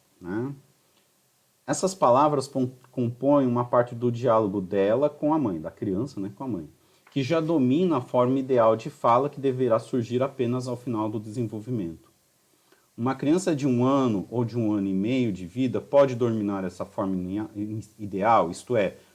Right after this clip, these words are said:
dominá-la de modo simples, imitá-la? Não pode. Será que uma criança dessa idade,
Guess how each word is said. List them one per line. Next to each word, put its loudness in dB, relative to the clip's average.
dominá-la 0
de -6
modo 0
simples, -4
imitá-la? -4
Não -2
pode. -6
Será 2
que -6
uma 2
criança -2
dessa -2
idade, 2